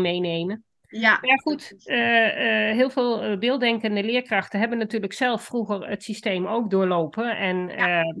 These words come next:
Speaker 1: eh, ervaren dat het, maar ja, eh, daar hun eigen weg in gevonden. Maar inmiddels zijn ze wel volwassen.
Speaker 2: Ja.
Speaker 1: En als volwassene heb je natuurlijk veel meer mogelijkheden met je brein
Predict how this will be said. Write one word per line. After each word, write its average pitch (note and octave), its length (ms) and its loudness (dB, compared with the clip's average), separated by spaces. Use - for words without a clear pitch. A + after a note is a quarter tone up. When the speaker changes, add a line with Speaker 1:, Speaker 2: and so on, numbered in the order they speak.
Speaker 1:
eh, G3 540 -4
ervaren F#3 460 4
dat E3+ 160 -2
het, F3 240 -10
maar A3+ 140 2
ja, G3+ 400 6
eh, G3+ 160 0
daar G#3 180 6
hun G#3+ 140 4
eigen F#3+ 280 2
weg A#3+ 180 0
in A3 160 0
gevonden. F3+ 440 -8
Maar A#3 120 4
inmiddels B3+ 340 4
zijn B3 200 4
ze G#3 100 -2
wel C4+ 160 4
volwassen. F#3+ 600 0
Speaker 2:
Ja. A#3+ 160 6
Speaker 1:
En G#3+ 60 4
als - 180 -4
volwassene G#3+ 800 2
heb G#3+ 180 -4
je B3 80 -2
natuurlijk A3 380 -2
veel D4 240 0
meer A3 180 0
mogelijkheden F3 640 -2
met E3+ 160 -4
je F#3 80 -8
brein D#3 440 0